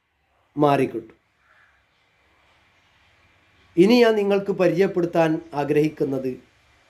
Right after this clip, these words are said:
പുലിച്ചുവടി. ഈ പുലിച്ചുവടി ഈ സസ്യത്തിൻ്റെ സമൂലവും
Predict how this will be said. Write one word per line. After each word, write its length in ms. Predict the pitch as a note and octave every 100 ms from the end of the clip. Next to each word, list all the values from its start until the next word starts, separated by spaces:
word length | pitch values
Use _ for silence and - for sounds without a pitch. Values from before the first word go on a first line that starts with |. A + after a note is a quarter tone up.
| _ _ _ _ _ _ _ _ _ - - _ _ - - -
പുലിച്ചുവടി. 720 | G#3 A#3+ A#3 G3+ E3 B2 A#2 - _ _ _ _ - - _ - _ - - - - - - F#3
ഈ 20 | A#3+ B3 -
പുലിച്ചുവടി 680 | F#3+ G#3+ A#3 A#3+ A#3 A3+ A3 G#3 - - - - - - - - - - - - -
ഈ 80 | A#3 A#3
സസ്യത്തിൻ്റെ 640 | G3 A3+ A3 A3+ G#3+ G3+ G3+ - - - - - - - - - - F#3+
സമൂലവും 640 | F3+ G3+ A#3 A3+ A3+